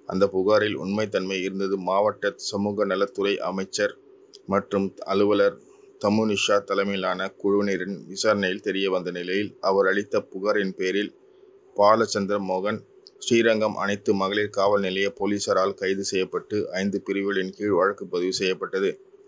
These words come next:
இதனைத் தொடர்ந்து அவருக்கு ஸ்ரீரங்கம் அரசு மருத்துவமனையில் கொரோனா பரிசோதனை மேற்கொள்ளப்பட்டது.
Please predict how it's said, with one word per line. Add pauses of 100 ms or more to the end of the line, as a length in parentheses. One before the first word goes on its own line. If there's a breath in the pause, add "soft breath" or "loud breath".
(140)
இதனைத்
தொடர்ந்து (100)
அவருக்கு
ஸ்ரீரங்கம்
அரசு
மருத்துவமனையில்
கொரோனா
பரிசோதனை
மேற்கொள்ளப்பட்டது.